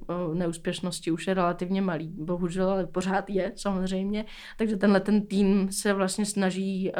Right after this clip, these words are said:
komunikovat s celou rodinou i s tím pacientem, pokud samozřejmě má o to zájem. A vlastně je připravit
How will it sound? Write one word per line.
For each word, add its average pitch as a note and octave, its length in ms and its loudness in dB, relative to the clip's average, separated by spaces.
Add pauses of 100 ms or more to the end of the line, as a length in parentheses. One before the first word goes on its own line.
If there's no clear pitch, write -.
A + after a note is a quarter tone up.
(160)
komunikovat F#3+ 560 2
s - 60 -4
celou G3 280 2
rodinou F#3 460 0
i F#3 80 -2
s F#3 80 -10
tím G3+ 160 -2
pacientem, F#3 480 -2
pokud E3+ 260 -6
samozřejmě F#3 420 -2
má E3+ 200 -4
o D#3+ 80 -6
to E3+ 120 -6
zájem. F3+ 460 -4 (500)
A G3 320 2
vlastně G3 380 2
je F#3+ 60 6
připravit F#3+ 760 2